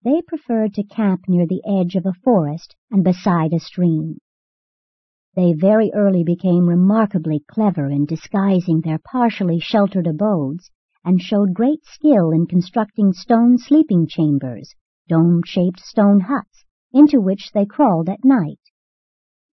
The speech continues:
The entrance to such a hut was closed by rolling a stone in front of it, a large stone which had been placed inside for this purpose before the roof stones were finally put in place. The Andonites were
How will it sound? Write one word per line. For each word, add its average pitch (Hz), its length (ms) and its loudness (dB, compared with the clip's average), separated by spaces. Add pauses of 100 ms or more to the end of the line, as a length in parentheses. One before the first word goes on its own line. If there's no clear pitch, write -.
The 277 160 6
entrance 214 540 -2
to 175 100 -6
such - 280 -6
a 170 60 -2
hut 151 360 -8
was 180 140 -8
closed 202 520 0
by 175 200 0
rolling 214 460 2
a 254 60 2
stone 170 460 0
in 202 120 0
front 254 300 2
of 139 120 -6
it, - 140 -10 (560)
a 175 100 -4
large 190 440 -2
stone 143 440 -4
which 180 160 -6
had 185 160 -2
been 185 220 0
placed 233 400 -2
inside 180 500 0
for 185 120 -2
this 180 200 -2
purpose 180 480 -4
before 196 380 0
the 190 100 0
roof 285 260 4
stones 165 480 -2
were 180 140 0
finally 180 560 0
put 156 180 -8
in 180 140 -2
place. 190 640 -8 (1120)
The 196 140 -2
Andonites 196 760 0
were 165 120 -4